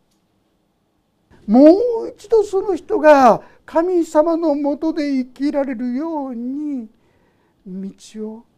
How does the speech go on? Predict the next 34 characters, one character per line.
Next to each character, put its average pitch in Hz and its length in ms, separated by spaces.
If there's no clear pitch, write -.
作 - 300
っ - 20
て - 160
く 214 100
だ 233 100
さ 262 120
っ 269 60
た。 - 200
買 403 280
い 403 60
取 453 200
っ - 40
て 415 160
く 403 100
だ - 100
さ 277 120
っ 277 120
た。 - 160
二 180 260
重 285 260
の 285 120
意 427 40
味 427 100
で 494 140
自 202 200
分 220 320
の 220 120
も 208 160
の 214 80
に 196 140
し - 80
た 202 120
も 208 140
の、 220 260